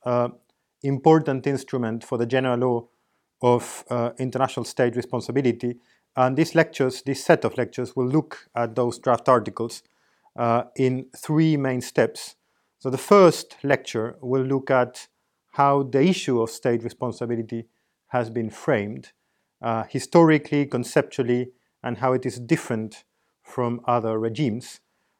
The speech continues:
Uh, the second lecture will look at one of the three components of the rules of state responsibility, namely the conditions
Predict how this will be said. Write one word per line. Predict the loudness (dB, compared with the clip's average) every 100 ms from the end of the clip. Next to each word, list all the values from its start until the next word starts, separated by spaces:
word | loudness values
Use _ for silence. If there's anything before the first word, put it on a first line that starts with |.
| -8
Uh, | -2 -2 -2
the | -6
second | 0 0 2 0 0
lecture | -2 -4 -4 -4
will | -4 -2
look | 0 0 2
at | 2 2 -14 _ _ _
one | -2 -2
of | -2 -4
the | -6
three | -6 -2 0 0
components | -2 -4 0 0 0 -4 -8 -16 _ _ _ _
of | 0 0 0
the | -2
rules | 0 0 -2 -4
of |
state | -8 -2 -2 -2
responsibility, | -6 -4 -4 -2 -2 -2 -4 -8 -10 _ _ _
namely | -6 -2 0 0 -2 -4 -4
the | -4
conditions | -4 0 -2 2 0 0 -6 -6 -10 -20